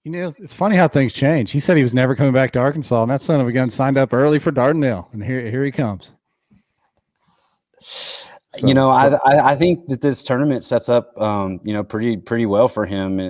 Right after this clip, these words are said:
Speaker 2: Um, you know, it's definitely a different fishery than,
Speaker 1: Yeah.
Speaker 2: um, our previous visit to Ouachita for the first T O C. Um, a lot of river, um, opportunities. Uh, he has definitely shown that,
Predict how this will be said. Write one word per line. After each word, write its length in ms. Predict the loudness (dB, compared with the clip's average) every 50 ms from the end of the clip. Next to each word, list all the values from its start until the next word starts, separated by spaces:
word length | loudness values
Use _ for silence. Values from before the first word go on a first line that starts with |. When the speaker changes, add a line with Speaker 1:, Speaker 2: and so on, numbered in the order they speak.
| -8 -8
Speaker 2:
Um, 480 | -4 -2 -2 -2 -2 -2 -4 -6 -8 -10 -8
you 120 | -6 -4
know, 80 | -2 -2
it's 160 | -2 -4 -2
definitely 340 | 0 0 2 2 2 0 0
a 60 | 0
different 280 | 0 -2 -2 -4 -4 -4
fishery 540 | -4 -4 -4 -2 -4 -2 -2 0 0 0
than, 580 | -2 -2 -2 -2 -2 -2 -2 -2 -4 -4 -6 -8
Speaker 1:
Yeah. 320 | -6 -6 -4 -4 -4 -4
Speaker 2:
um, 300 | -4 -4 -6 -6 -8 -10 -12 _ _ _ -2
our 140 | 0 0 0
previous 500 | -2 -2 -2 0 2 2 2 2 0 0
visit 300 | -2 -2 -2 -2 -4 -6
to 100 | -4 0
Ouachita 560 | 2 2 2 0 -2 -2 0 2 2 2 2
for 80 | 0 -2
the 100 | -4 -4
first 360 | -2 -2 -2 -2 -4 -4 -4
T 160 | -2 -2 0
O 60 | -2
C. 320 | -2 -4 -6 -6 -6 -6 -6 _ -18 -20 -20 -20 -20 _ _ -4
Um, 560 | -2 -2 0 0 -2 -2 -4 -4 -6 -8 -12 _ -20 -12
a 60 | -6 0
lot 200 | 0 2 2 2
of 100 | 0 0
river, 460 | 0 -2 -2 -2 -2 -4 -4 -6 _ _ _ _
um, 440 | -6 -4 -2 -2 -2 -2 -4 -6 -4 -2
opportunities. 840 | 0 0 0 -2 -6 -4 -4 -2 -2 0 0 0 -2 -2 -4 -8 -12 -10
Uh, 240 | -6 -4 -4 -4 -6 -8 _
he 200 | -10 -6 -4 -4
has 400 | -2 -4 -4 -4 -6 -8 -10 -14 _ _ _ _ _ _ _ -14 -4
definitely 840 | 2 2 2 2 2 0 -2 -2 -2 -2 -2 -2 -2 -2 -4 -6 -8
shown 380 | -8 -6 -4 -2 -2 0 -2
that, 180 | -2 -4 -4 -8